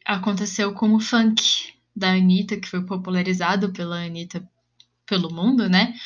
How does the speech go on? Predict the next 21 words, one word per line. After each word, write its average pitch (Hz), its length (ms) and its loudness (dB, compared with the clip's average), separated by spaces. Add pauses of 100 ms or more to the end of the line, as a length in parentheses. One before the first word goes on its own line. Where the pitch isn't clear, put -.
(220)
Mas 160 120 -8
aqui 170 180 -4
no 175 100 0
Brasil 185 400 0
o 247 40 -2
funk 233 680 -2
já 202 180 0
era 190 200 0
bastante 185 520 -2
popular, 185 640 0
e 185 300 -4
um 190 180 -14
estilo 185 380 -2
de 185 180 -4
música 185 400 -2 (100)
bem, 185 480 -2 (1000)
bastante 185 480 2
ouvido 190 500 -2
por 185 160 -6
aqui. 185 320 -4 (1600)
Mas 208 880 -2